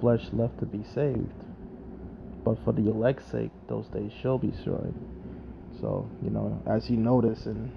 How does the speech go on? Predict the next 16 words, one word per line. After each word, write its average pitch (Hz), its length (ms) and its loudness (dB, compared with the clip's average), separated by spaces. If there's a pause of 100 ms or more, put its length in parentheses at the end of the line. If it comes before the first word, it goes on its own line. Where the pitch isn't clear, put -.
(120)
you 113 80 -2
know, 110 140 0
th-, 104 220 -2
these 113 200 -2
days 117 340 0
are 117 80 0
being 110 260 -4
more 110 320 0
shortened 120 480 -4
by 117 120 0
the - 80 -4
minute, 127 340 0 (100)
you 92 80 -6
know? 107 220 -4 (1000)
Like, 55 220 -6 (1200)
<laughs> 123 100 -10